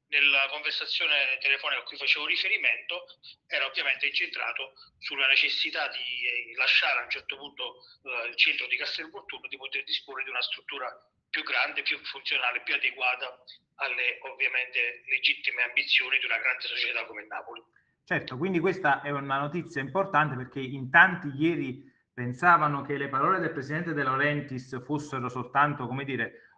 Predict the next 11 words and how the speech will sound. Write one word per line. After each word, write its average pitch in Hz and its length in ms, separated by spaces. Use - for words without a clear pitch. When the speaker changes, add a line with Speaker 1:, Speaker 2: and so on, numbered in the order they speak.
Speaker 2:
una, 117 400
una 120 180
boutade, 120 760
così 127 240
per 139 180
dare 131 220
fretta 131 800
al 123 240
sindaco 139 560
di 127 120
Napoli, 123 600